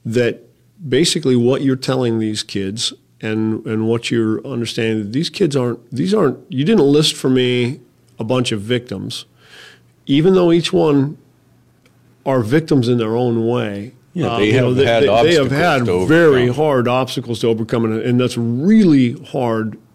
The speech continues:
Speaker 1: as a teenager to try and figure that stuff out, or, or
Speaker 2: Mm-hmm.
Speaker 1: even younger at times.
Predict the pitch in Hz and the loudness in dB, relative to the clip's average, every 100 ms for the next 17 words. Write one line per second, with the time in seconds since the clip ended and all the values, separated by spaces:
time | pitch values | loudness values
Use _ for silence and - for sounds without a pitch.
0 | - 120 110 98 - 151 127 110 104 101 | -8 -4 -4 -4 0 2 2 -2 -6 -8
1 | 101 - 127 113 104 - 120 113 113 113 | -10 -8 -4 -4 -4 -4 -2 0 -2 -4
2 | - 110 107 113 117 110 104 107 110 113 | -4 -6 -4 -2 -2 -2 -4 -4 -2 -2
3 | 120 110 113 127 131 110 107 - 110 107 | -2 -2 -2 0 0 -2 -6 -6 -8 -6
4 | 104 | -8